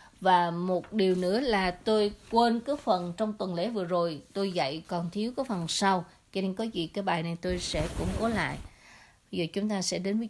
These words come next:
Chúa trong sự cầu nguyện. Lạy Chúa, là Cha của chúng con, con đến với Ngài trong giờ phút này.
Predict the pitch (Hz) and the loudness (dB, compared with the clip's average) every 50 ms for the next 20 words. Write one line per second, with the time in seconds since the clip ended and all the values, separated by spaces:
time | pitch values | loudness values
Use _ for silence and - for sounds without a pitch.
0 | - 208 208 226 247 254 - 214 196 185 180 180 - - - - 156 - - 160 | -4 -2 -2 -2 -2 -4 -4 -4 -2 -2 -2 -4 -4 -4 -6 -8 -8 -8 -8 -6
1 | 160 160 156 151 143 156 165 - - _ _ _ _ _ _ - - - _ _ | -6 -6 -8 -8 -8 -10 -10 -12 -14 _ _ _ _ _ _ -20 -20 -20 _ _
2 | _ _ _ _ _ _ _ _ _ _ _ _ _ _ _ _ _ _ _ _ | _ _ _ _ _ _ _ _ _ _ _ _ _ _ _ _ _ _ _ _
3 | _ _ _ _ - - - - - _ _ - - - _ _ - 170 165 - | _ _ _ _ -20 -20 -20 -20 -20 _ _ -20 -20 -20 _ _ -4 -4 -4 0
4 | - 214 214 240 294 330 254 196 - - 208 208 196 190 - 180 175 - 208 226 | 0 2 2 2 2 2 0 -2 0 2 2 2 2 2 0 -4 -4 -2 -2 -2
5 | 233 - 214 202 196 196 196 - - - - - - - - - - - - - | 0 0 0 0 0 0 -2 -4 -8 -16 -20 -20 -20 -20 -20 -20 -20 -20 -20 -20
6 | - - - - - - - - 196 190 190 190 190 190 202 233 269 262 254 247 | -20 -20 -20 -20 -20 -14 -4 0 2 2 2 2 2 2 2 2 0 0 0 0
7 | 208 180 170 170 - - 190 185 175 175 170 - 214 220 233 202 175 165 165 | 0 0 0 -2 -2 -2 0 0 2 0 -2 -2 -4 -4 -2 -2 -2 -2 -4